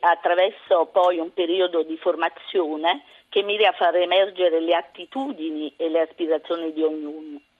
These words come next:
e impegnandolo poi in seguito in attività di volontariato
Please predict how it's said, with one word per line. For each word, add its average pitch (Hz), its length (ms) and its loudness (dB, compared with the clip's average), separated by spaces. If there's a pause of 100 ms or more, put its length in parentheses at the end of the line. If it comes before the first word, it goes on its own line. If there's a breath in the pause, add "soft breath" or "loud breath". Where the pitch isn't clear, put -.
(220 soft breath)
e - 100 -4
impegnandolo 202 760 0
poi 185 260 2
in 196 180 -6
seguito 175 520 0
in 190 160 0
attività 196 520 0
di 165 80 -2
volontariato 143 1000 -2